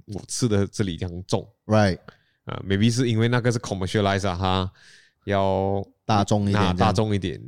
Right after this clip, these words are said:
Speaker 2: 嗯，OK，OK。感觉
Speaker 1: 如
Speaker 2: 本来我还以为你是会去上海会去久一点的，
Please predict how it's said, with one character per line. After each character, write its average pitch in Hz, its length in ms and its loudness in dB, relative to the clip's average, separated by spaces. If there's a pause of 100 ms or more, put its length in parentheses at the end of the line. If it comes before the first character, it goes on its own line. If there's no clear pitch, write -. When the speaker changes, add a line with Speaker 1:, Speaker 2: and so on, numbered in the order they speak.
(100)
Speaker 2:
嗯， 107 960 -2
OK，OK。 104 920 -2
感 123 140 0
觉 135 240 4 (220)
Speaker 1:
如 - 120 -20
Speaker 2:
本 120 120 4
来 120 100 6
我 123 140 6
还 127 80 4
以 120 100 4
为 110 160 4
你 107 100 0
是 139 200 0
会 143 160 4
去 139 360 4
上 131 220 0
海 95 160 2
会 107 100 2
去 117 180 -2
久 90 300 -4
一 101 80 2
点 78 200 -4
的， 73 120 -8